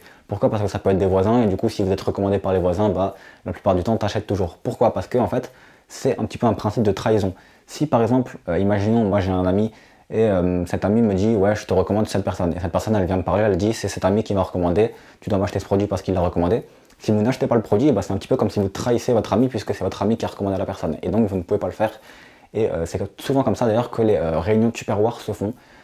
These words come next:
Vous savez, les réunions Tupperware, c'est, euh, quand vous vendez des Tupperware ou les réunions bougies, quand vous vendez des bougies. Bah, vu que vous allez chez la personne et que, en fait, la personne chez qui, euh, vous êtes hébergé, qui est votre ami, va recevoir une part des ventes des bougies ou des Tupperware,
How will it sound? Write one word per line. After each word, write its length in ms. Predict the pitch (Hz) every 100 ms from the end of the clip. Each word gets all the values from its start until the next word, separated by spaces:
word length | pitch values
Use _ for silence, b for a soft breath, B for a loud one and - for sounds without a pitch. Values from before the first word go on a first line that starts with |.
| B B
Vous 60 | -
savez, 120 | 113
les 80 | 104
réunions 220 | 92 95
Tupperware, 400 | - 98 107 113
c'est, 200 | 104 101
euh, 200 | 90 80
quand 140 | 82 95
vous 60 |
vendez 260 | 87 95 98
des 160 | 92 87
Tupperware 480 | - 87 101 104
ou 140 | 101 98
les 100 | 92
réunions 280 | 95 98 101
bougies, 440 | 101 98 113 117
quand 140 | -
vous 80 | 98
vendez 220 | 95 95
des 80 | 95
bougies. 360 | 87 92 - - B B B B -
Bah, 140 | 95
vu 120 | 120
que 80 | 127
vous 120 | 107
allez 160 | 104 123
chez 120 | -
la 100 | 104
personne 360 | 104 - 127 -
et 120 | 95
que, 100 | -
en 160 | - -
fait, 240 | 117 - 95
la 100 | 98
personne 340 | 98 120 107
chez 180 | 104 110
qui, 280 | - 110 - 87
euh, 140 | 76 - _ b b b _
vous 140 | 104 107
êtes 100 | 101
hébergé, 320 | 104 101 117
qui 120 | 110
est 40 | 92
votre 180 | 92
ami, 240 | 98 110 101 B B -
va 100 | 107
recevoir 340 | 104 120 104
une 120 | 87
part 400 | - 139 117 - -
des 180 | 92 110
ventes 280 | 110 107 -
des 140 | 90
bougies 340 | 92 98 101 90
ou 60 | 92
des 80 |
Tupperware, 480 | 85 - 85 117 -